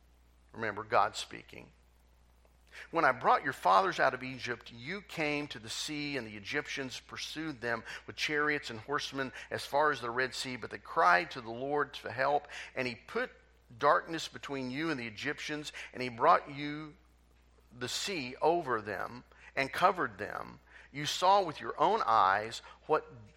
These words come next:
I did to the Egyptians. Then you lived in the desert for a long time. I brought you to the land of Amorites who lived east of Jordan. They fought against you, but I gave them into your hands.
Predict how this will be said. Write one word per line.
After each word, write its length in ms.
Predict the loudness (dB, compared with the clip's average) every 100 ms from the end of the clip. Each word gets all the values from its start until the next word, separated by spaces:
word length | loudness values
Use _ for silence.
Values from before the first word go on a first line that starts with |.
| _ 4
I 180 | 4 4
did 340 | -2 -4 -4
to 120 | -10
the 160 | -8 -10
Egyptians. 800 | -10 -6 -6 -6 -6 -8 -10 -12 -16 -8
Then 180 | -4 -2
you 180 | -2 -4
lived 420 | 0 2 2 2
in 100 | -4
the 80 | -4
desert 480 | -2 -2 -2 -6 -8
for 140 | -4 -2
a 60 |
long 280 | -2 -4 -4
time. 500 | -4 -2 -2 -4 -10 _ _ _ _ _ _ _ _ -16 0
I 120 | 0
brought 260 | 2 -2 -2
you 80 | -12
to 80 | -10
the 40 |
land 340 | -6 -4 -4
of 100 | -6 -4
Amorites 720 | -2 0 -2 -2 -4 -8 -14
who 240 | -12 -12 -12 -18 -8
lived 320 | -2 -2 -2
east 320 | -10 -6 -6 -8
of 140 | -10
Jordan. 420 | -8 -6 -8 -12 -20 _ -18 -16 -16 -16 -4
They 100 | -4
fought 320 | 2 4 4
against 460 | 4 -2 -4 -8 -10
you, 80 | 2
but 140 | 6
I 120 | 6
gave 480 | 4 2 2 2 -2
them 180 | -2 -2
into 280 | -4 -6 -8
your 260 | -6 -4
hands. 400 | -4 -2 -2 -4